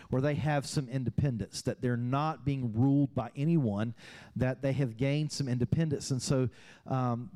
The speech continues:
there's that, that's what that celebration is about. And so it's interesting that in John chapter ten, um, Jesus is asked by his disciples, basically,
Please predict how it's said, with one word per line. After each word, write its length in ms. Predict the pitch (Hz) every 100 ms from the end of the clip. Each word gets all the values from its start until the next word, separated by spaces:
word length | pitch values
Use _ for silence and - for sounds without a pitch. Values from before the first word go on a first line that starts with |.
| 120
there's 340 | 135 147 131
that, 260 | 127 123 -
that's 180 | 139 -
what 120 | -
that 140 | 127
celebration 800 | - 160 131 107 127 151 - 147
is 160 | 123 117
about. 480 | 117 156 190 127 -
And 80 | 120
so 160 | 147
it's 200 | 120 - 196
interesting 500 | 247 285 - 160 139
that 160 | 143
in 60 | 131
John 300 | 113 165 190
chapter 320 | 175 147 -
ten, 460 | - 202 175 113 123 - - - - -
um, 440 | 147 135 123 120 - - _ _ _ 131
Jesus 520 | 104 196 226 175 139
is 160 | 120 120
asked 420 | 175 202 208 - 147
by 200 | 147 143
his 260 | 147 135
disciples, 880 | 117 - 190 220 220 151 127 131 - - - - - -
basically, 840 | 175 226 220 - 147 151 160 -